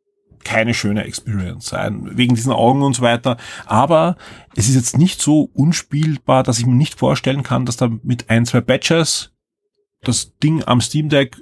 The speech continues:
ordentlich laufen kann. Aber es ist jetzt kein Spiel für Steam Deck, äh, grundsätzlich nativ, da ist das Ding einfach auch zu schwach.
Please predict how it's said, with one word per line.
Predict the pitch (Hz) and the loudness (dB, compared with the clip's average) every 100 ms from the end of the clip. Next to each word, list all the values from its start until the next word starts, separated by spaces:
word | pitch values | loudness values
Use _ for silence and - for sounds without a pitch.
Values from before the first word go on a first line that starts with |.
| - | 0
ordentlich | 120 120 120 | 2 2 2
laufen | 117 104 110 117 | 2 2 2 -4
kann. | - 107 135 127 - - - - | -2 0 0 -4 -10 -16 -16 -4
Aber | 113 107 | -2 2
es | 110 | 2
ist | 120 | 2
jetzt | 107 - | 0 0
kein | 107 95 | -2 -2
Spiel | - 98 | -2 -2
für | 95 | -4
Steam | - - 98 | -8 -6 -2
Deck, | 101 104 - - | -2 -2 -10 -2
äh, | 101 101 98 - _ - - | 0 2 2 -2 _ -20 -2
grundsätzlich | 120 117 113 98 113 104 | 2 4 2 0 -2 0
nativ, | 107 - 107 - | -2 0 -4 -2
da | 92 | -4
ist | 95 | -2
das | 107 | -4
Ding | - 107 101 | -2 -2 -2
einfach | - 104 - | -4 -10 -10
auch | - - | -10 -10
zu | - - | -14 -12
schwach. | - - - | -10 -10 -12